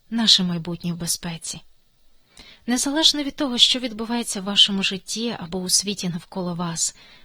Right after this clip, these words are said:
ви можете мати велику надію та впевненість у завтрашньому дні.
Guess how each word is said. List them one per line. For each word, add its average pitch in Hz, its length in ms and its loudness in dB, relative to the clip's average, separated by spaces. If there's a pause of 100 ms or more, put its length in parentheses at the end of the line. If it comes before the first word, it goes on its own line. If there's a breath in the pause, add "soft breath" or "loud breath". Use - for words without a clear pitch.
ви 214 180 0
можете 220 480 2
мати 185 340 0
велику 185 420 -4
надію 196 520 -2 (320 loud breath)
та 196 100 -6
впевненість 196 760 -2
у - 60 -10
завтрашньому 175 680 2
дні. 170 360 -4